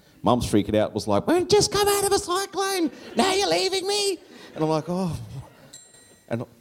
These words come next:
and I'm still going, "All right, where's my presents?" So anyway, we get to our nana's house, and there's one present left under the tree, and it's a panda bear.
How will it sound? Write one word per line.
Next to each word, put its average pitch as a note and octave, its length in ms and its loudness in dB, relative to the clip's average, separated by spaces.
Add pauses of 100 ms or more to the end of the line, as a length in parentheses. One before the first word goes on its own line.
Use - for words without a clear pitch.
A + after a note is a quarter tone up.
(140)
and G#2+ 120 -2
I'm B2+ 80 2
still B2+ 200 4
going, A2 400 2 (100)
"All D#3 80 0
right, D3+ 200 2
where's E3 200 0
my C3 60 -2
presents?" D#3+ 580 0 (1500)
So C#3 80 2
anyway, F3 220 6
we D#3+ 100 4
get F3 80 0
to F#3+ 120 0
our D3+ 60 2
nana's D3 300 2
house, G#2 580 0
and A#2 100 0
there's G2+ 140 2
one A2+ 580 0 (220)
present B2+ 460 2
left C3+ 240 -4
under B2+ 180 0
the F#2 80 -2
tree, C3 520 0 (1080)
and B2 100 0
it's A2 120 0
a A2 60 -4
panda B2 340 0
bear. G#2+ 340 -2